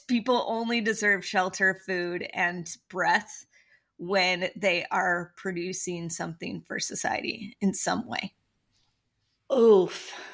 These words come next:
Speaker 2: And that's heavy. That's something I've been wrestling with, especially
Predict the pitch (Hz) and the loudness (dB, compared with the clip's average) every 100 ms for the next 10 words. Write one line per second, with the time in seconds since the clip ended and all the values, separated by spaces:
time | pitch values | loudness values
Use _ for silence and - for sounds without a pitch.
0 | - - _ _ - 220 247 320 - - | -20 -20 _ _ -4 0 0 0 -4 -4
1 | 196 220 247 185 190 - _ - - 233 | -2 0 0 0 -4 -14 _ -18 4 6
2 | - 349 359 285 254 294 247 208 - 214 | 8 6 6 6 4 4 4 2 2 2
3 | 202 202 196 - 233 - 247 208 185 175 | 2 0 -2 0 0 0 4 4 6 2
4 | 185 | 0